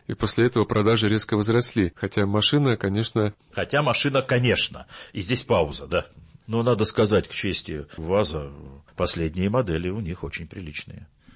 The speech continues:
Speaker 1: Я сейчас не о качестве машины, а о том, какое впечатление на людей произвело то, что президент ездит на машине определенной марки. Люди стали покупать.
Speaker 2: Ну, наверное, да, но так и надо. Надо пересаживаться.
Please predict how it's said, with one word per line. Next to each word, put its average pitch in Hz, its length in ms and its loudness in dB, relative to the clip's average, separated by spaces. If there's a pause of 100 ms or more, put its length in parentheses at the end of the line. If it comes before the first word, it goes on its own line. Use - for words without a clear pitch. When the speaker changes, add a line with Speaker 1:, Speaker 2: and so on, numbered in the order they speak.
(160)
Speaker 1:
Я 110 320 2
сейчас - 400 0
не 104 360 0
о 101 160 -2
качестве - 380 0
машины, 92 480 2
а 92 240 -2
о 92 40 -2
том, 113 200 0
какое - 260 0
впечатление 117 560 2
на 95 100 2
людей 101 300 4
произвело 101 760 2
то, 139 140 4
что 123 200 -2
президент 98 520 0
ездит 110 360 2
на 104 260 2
машине 107 380 2
определенной 113 580 2
марки. 110 460 -2
Люди 127 220 2
стали 123 280 2
покупать. 127 640 0 (160)
Speaker 2:
Ну, 87 180 -8
наверное, 117 680 -2
да, 98 220 0
но 80 200 -2
так 101 240 -2
и 107 40 0
надо. 82 420 -6 (220)
Надо 87 180 -6
пересаживаться. 87 920 -6